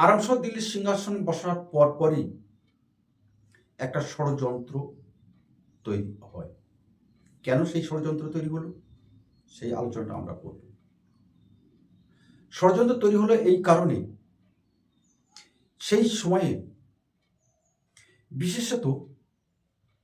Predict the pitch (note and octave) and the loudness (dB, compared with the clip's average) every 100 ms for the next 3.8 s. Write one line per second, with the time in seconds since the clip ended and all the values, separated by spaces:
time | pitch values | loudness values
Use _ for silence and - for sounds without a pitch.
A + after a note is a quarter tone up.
0 | _ _ _ _ _ _ D3+ F#3 G3 A#3+ | _ _ _ _ _ _ 0 2 2 0
1 | A#3 - E3+ G#3+ C4 - - G3 G#3 G3+ | -2 0 0 2 2 0 0 0 2 -2
2 | - - _ _ _ _ _ _ _ _ | -6 -16 _ _ _ _ _ _ _ _
3 | _ D#3+ D#3+ D3+ F3+ F3+ - F2+ | _ -2 2 4 4 0 -6 -8